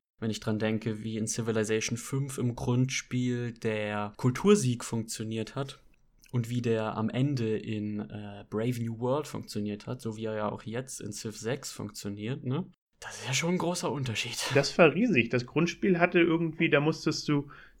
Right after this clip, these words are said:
Speaker 2: drei Städte mit irgendeinem Kulturwert bauen, oder?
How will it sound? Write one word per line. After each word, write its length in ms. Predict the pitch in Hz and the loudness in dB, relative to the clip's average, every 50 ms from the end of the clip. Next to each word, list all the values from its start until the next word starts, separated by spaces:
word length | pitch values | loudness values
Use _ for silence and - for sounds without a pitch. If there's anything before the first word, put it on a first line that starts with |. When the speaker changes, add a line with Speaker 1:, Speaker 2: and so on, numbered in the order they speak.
| - - | -14 -4
Speaker 2:
drei 240 | - 123 127 131 131 | 0 8 10 10 10
Städte 480 | - - - - 135 160 170 175 170 151 | 10 6 4 8 6 8 10 8 6 8
mit 360 | 147 143 139 139 - - - | 8 6 4 4 2 -8 -4
irgendeinem 440 | - - 143 143 143 135 131 131 127 | 2 2 4 4 4 4 4 2 2
Kulturwert 680 | - 131 123 120 - 147 160 165 190 196 190 196 - | 2 2 2 2 2 2 2 2 2 0 0 0 0
bauen, 320 | 202 190 208 214 214 208 | 0 2 2 2 0 0
oder? 400 | 196 190 160 165 165 165 165 - | 0 2 4 4 4 4 0 -6